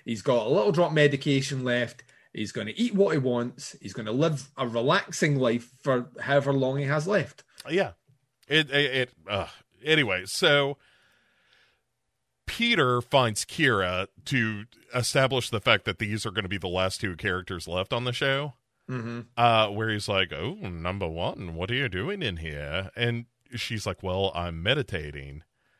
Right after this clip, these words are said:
Speaker 2: and I'm trying to achieve some peace, and you being in here is not helping with that."
Speaker 1: <laughs>
Speaker 2: And he's like, "Look, how about I make you a promise, number one? No more lies between us, and you let me meditate."
Speaker 1: Mm-hmm.
Speaker 2: And she's like, "Ugh, all right, fine."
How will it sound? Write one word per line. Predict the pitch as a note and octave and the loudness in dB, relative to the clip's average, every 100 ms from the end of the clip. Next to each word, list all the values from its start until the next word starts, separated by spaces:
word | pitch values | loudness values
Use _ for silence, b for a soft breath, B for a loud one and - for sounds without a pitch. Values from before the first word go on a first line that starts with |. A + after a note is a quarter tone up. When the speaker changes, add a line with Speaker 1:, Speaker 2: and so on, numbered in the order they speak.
| _ _ - | _ _ -4
Speaker 2:
and | G2+ G2 F#2 F2+ E2 | -2 0 -2 -4 -6
I'm | F#2 F#2+ | -6 -6
trying | - A#2 | -2 -2
to | G#2+ | 0
achieve | - G#2+ F2 | -4 -8 -10
some | - | -12
peace, | - C3 F#2+ | -8 -6 -6
and | G2 G2 E2 | -6 -6 -6
you | G2 | -8
being | F#2+ G2 F2+ | -6 -6 -4
in | G2 A2+ | -4 -4
here | F#2 E2 D#2+ | -6 -6 -6
is | D#2 | -8
not | F2+ D#2 | -10 -8
helping | E2 E2 G2+ G#2 | -8 -6 -6 -6
with | G#2+ | -2
that." | B2 C3 C3+ - | 0 0 -2 -6
Speaker 1:
<laughs> | _ _ _ - | _ _ _ -10
Speaker 2:
And | G2+ | -6
he's | F#2+ F#2+ | -4 -6
like, | D2+ _ _ - | -8 _ _ -12
"Look, | D#2 E2+ C#2 - | -6 -4 -4 -4
how | - | -2
about | - A3+ | 0 0
I | B3 | 0
make | G#3 D3+ | -2 -4
you | D#3+ A#2 | -2 -2
a | |
promise, | - F2+ F2 G#2 - - | -2 0 0 0 -4 -8
number | D#2 C#2+ | -10 -10
one? | C#2 C#2 C#2+ b b | -12 -14 -16 b b
No | E2+ F#2 B2 | -4 2 2
more | F3+ F3+ F#3 | 2 2 2
lies | E3+ A#2 D3 D3 | 4 4 4 2
between | - F2+ F2+ D#2 D2+ | -6 -6 -6 -4 -4
us, | D#2+ | -4
and | A2 E2+ | -6 -6
you | A2 | -6
let | D3 | -6
me | - D#2 | -8 -10
meditate." | D2+ D#2+ G3 - D2+ C2 G#1 - b b b b G#2+ | -6 -4 -6 -8 -16 -16 -18 -20 b b b b _
Speaker 1:
Mm-hmm. | G2 G2+ F#2 _ - | -16 -14 -16 _ -6
Speaker 2:
And | C3 B2+ | -4 -4
she's | C3 A2 | -6 -4
like, | F#2 - | -6 -4
"Ugh, | A#2 A#2 F2+ B - | -2 -2 -4 B -8
all | F2 | -6
right, | E2 - | -6 -8
fine." | - - D2+ D2 D2+ D#2 D#2 | -16 -14 -14 -12 -12 -12 -12